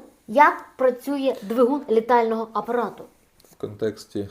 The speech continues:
Speaker 2: двигунів, в контексті ракет і ядерного роззброєння. С С вісімнадцять, так звана «Сатана», розроблена також в Україні. Нам би десяток таких ракет з ядерним запасом,
Speaker 1: В
Speaker 2: з
Speaker 1: Дніпропетровську
Speaker 2: ядерним
Speaker 1: розроблено, в
Speaker 2: боєзарядом
Speaker 1: Дніпрі.
Speaker 2: в Дніпрі.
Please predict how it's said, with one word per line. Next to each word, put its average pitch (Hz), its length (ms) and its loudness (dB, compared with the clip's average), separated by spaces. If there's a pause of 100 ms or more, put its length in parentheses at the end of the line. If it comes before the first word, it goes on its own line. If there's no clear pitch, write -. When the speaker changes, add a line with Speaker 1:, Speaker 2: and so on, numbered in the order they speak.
Speaker 2:
двигунів, 110 600 -8
в - 120 -14
контексті 95 540 -10
ракет 92 460 -10
і 104 80 -6
ядерного 101 580 -8
роззброєння. - 720 -12 (580)
С - 160 -4
С 113 200 0
вісімнадцять, 156 760 -8 (100)
так 110 160 -10
звана 107 340 -8
«Сатана», 117 560 -10 (540)
розроблена 101 640 -8
також - 340 -14
в 85 60 -18
Україні. - 380 -16 (680)
Нам 127 200 -4
би 127 80 2
десяток 117 540 -4
таких - 300 -10
ракет 90 380 -6
з 95 80 -10
ядерним 90 480 -6
запасом, 233 520 -4 (480)
Speaker 1:
В 185 60 -6
Speaker 2:
з 175 40 -10
Speaker 1:
Дніпропетровську 202 440 6
Speaker 2:
ядерним 123 300 2
Speaker 1:
розроблено, - 240 2
в 185 40 -2
Speaker 2:
боєзарядом 185 480 2
Speaker 1:
Дніпрі. 233 280 -6
Speaker 2:
в 95 100 -12
Дніпрі. 170 440 -14